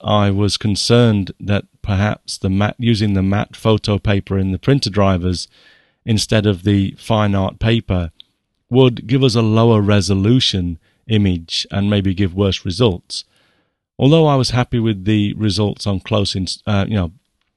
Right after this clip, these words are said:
close inspection with the naked eye, just sort of ev-, looking at it a lot more closely than you probably would wi-, if you had it on a wall or something. Um, I was still,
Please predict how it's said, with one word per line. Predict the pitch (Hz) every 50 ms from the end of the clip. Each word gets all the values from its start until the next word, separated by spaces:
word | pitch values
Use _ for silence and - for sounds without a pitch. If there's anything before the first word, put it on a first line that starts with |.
| _ _ _ _ _ _ _ _ -
close | 123 131 127 - -
inspection | 110 101 - - 117 101 - - 110
with | 101 95
the | 98 95
naked | 98 95 95 - - 95
eye, | 107 127 139 113 92 87 85
just | 82 - 98 -
sort | - 104 98
of | 87 - - - -
ev-, | 117 120 98 - - - - -
looking | 80 110 143 156 - 151 139 131
at | 113
it | 120 -
a | - 101
lot | 117 135 - - - - _ _ _ _ _ _
more | - 113 110 117 120 113 -
closely | - - 110 110 104 - - 113
than | 92 98 98
you | 98 95
probably | - 110 107 95 92 95 95 95
would | 90 95 101 101 95 87 82 - _ _ _ _ _ _ _ _ _ -
wi-, | 101 104 -
if | - 113 - - -
you | 101 101
had | 90 98 92 98
it | 98
on | 95 90
a | 87
wall | 85 90 98 107 107 107 101
or | 95 90
something. | - - 95 92 85 - 87 82 78 - _ _ _ _ _ _ _ _ _ _ -
Um, | 110 110 110 110 - -
I | 123 127
was | 127 120 -
still, | - - - - 160 165 160 156 147 139 -